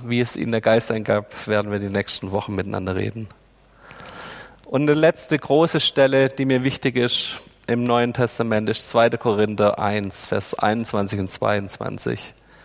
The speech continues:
"Gott selbst ist es, der uns gemeinsam mit euch im Glauben an Christus gefestigt hat. Er hat uns gesalbt und uns sein Siegel aufgedrückt.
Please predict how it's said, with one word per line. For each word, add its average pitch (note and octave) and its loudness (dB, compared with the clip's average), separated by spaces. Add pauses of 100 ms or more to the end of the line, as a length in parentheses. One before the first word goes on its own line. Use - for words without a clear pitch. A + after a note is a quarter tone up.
(920)
"Gott E3+ 4
selbst E3 2
ist A#2+ 0
es, G#2 2
der B2+ 4
uns C3+ -2
gemeinsam D3+ 4
mit C#3+ 0
euch C3+ 4
im B2+ -2
Glauben C#3+ 4
an C3 0
Christus - 0
gefestigt - -2
hat. - -4 (400)
Er D#3 6
hat D#3+ 2
uns D3 -4
gesalbt D3+ 4
und A2+ -2
uns C#3 0
sein C3 2
Siegel E3 0
aufgedrückt. G2+ -2